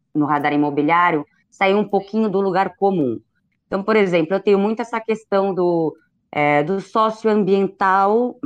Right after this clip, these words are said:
mas assim, o que que é efetivamente positivo se você pensar em,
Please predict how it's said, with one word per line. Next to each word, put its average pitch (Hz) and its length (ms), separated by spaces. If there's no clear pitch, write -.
mas 175 140
assim, 196 220
o 180 80
que 247 100
que 240 140
é 220 100
efetivamente 196 1300
positivo 202 920
se 196 140
você 175 240
pensar 175 420
em, 175 160